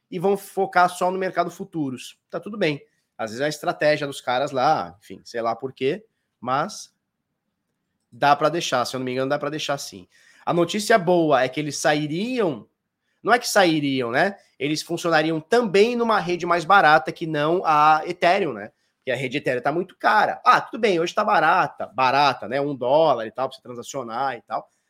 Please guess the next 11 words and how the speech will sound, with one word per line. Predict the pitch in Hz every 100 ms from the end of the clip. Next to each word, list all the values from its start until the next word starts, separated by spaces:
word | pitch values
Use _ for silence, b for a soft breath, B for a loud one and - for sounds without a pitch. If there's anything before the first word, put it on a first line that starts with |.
| _
Legal. | - 202 147 98 - _ _ _ _
Mas | 151 156 143 135 131 135 127 127 -
mesmo | 156 165
assim | 190 - 190
é |
caro, | - 131 113 95
né? | 101 135
Mesmo | 117 131 147
assim | 143 156
é |
caro. | - 104 85 80